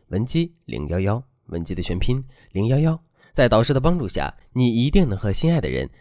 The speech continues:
走出一见面就争吵的阴霾，迎来甜蜜幸福的朗朗晴空。除了把内心的负面信息清空，还有一个方法就是要学会扩大自己的内心空间。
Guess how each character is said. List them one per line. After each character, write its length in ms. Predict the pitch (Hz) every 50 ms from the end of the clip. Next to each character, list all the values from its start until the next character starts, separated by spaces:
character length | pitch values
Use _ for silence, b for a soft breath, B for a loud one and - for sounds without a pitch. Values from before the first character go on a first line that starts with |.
| b
走 160 | _ 113 113 113
出 240 | - 143 151 135 -
一 200 | - 90 98 104
见 180 | - - 170 156
面 200 | 156 156 127 98
就 100 | 107 107
争 180 | - 165 180
吵 140 | 170 - -
的 80 | - 58
阴 180 | 90 120 156
霾， 300 | 160 - 62 60 69 - b b b _
迎 140 | 120 131
来 160 | 120 101 110 110 - _
甜 220 | - - - 113
蜜 120 | 156 165
幸 280 | 143 - - 214 180 135
福 120 | - -
的 260 | - 69 64 - - - - -
朗 240 | - 71 87 113
朗 160 | 120 85 82 80
晴 180 | - - - 87
空。 220 | - 127 139 143 135 _ _ _ _ _ _ _ _ _ _ _ _ _ _ _ _ -
除 160 | - 139 143
了 160 | 175 196 185
把 180 | - - - 98
内 200 | - 160 170 156
心 240 | 139 131 - 165 165
的 220 | 151 101 78 76 -
负 180 | - - 190
面 160 | 175 147 110
信 160 | 98 - 139 131
息 160 | - - 120
清 220 | - - 170 165
空， 240 | 160 - 180 180 175 - _
还 160 | _ - 73
有 60 | 76
一 100 | 67 60
个 100 | - 85
方 160 | - 139 156
法 140 | 156 - 67
就 100 | - -
是 240 | - - - 57 - B B B -
要 100 | 101 90
学 160 | - - 76
会 180 | - - - -
扩 240 | - - - 127
大 200 | 123 - 123 107
自 180 | - - 117 92
己 100 | - 78
的 220 | - 71 62 - - - -
内 180 | - 113 80
心 240 | 65 - 101 104 117
空 200 | 120 - 135 147
间。 220 | 147 156 156 156